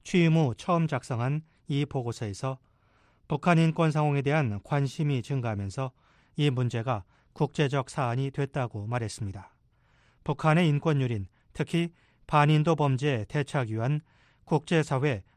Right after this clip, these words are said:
폭넓은 의지가 결집됐다는 겁니다. 퀸타나 특별보고관은 또 한반도와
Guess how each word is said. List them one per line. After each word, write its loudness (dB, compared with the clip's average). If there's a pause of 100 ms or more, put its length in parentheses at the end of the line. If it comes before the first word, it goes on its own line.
폭넓은 2
의지가 -4 (240)
결집됐다는 -4
겁니다. -6 (840)
퀸타나 4
특별보고관은 0
또 -4 (420)
한반도와 4